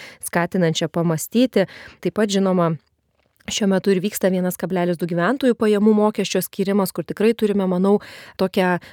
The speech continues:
laisvę apsispręsti, kam aš labiausiai norėčiau skirti ir kur aš matau ir kuria organizacija pasitikiu, kad tuos įveiklins tą skirtą paramą. Tai čia tikrai yra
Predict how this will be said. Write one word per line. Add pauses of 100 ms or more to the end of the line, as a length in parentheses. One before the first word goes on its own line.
laisvę
apsispręsti,
kam
aš
labiausiai
norėčiau
skirti
ir
kur
aš
matau
ir
kuria
organizacija
pasitikiu,
kad
tuos
įveiklins
tą
skirtą
paramą.
Tai
čia
tikrai
yra